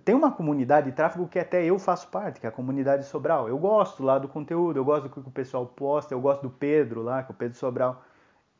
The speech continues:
Quer entrar lá? Entra, mas por tua conta e risco, você vai ter que te,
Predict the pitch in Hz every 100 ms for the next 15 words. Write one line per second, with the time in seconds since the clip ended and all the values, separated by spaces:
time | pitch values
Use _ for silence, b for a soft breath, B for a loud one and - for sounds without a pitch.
0 | _ _ - - 214 175 - 131 147 190
1 | 127 98 214 202 135 131 98 104 117 113
2 | - 101 117 113 127 123 160 156 160 -
3 | 113 107 113 120 - 131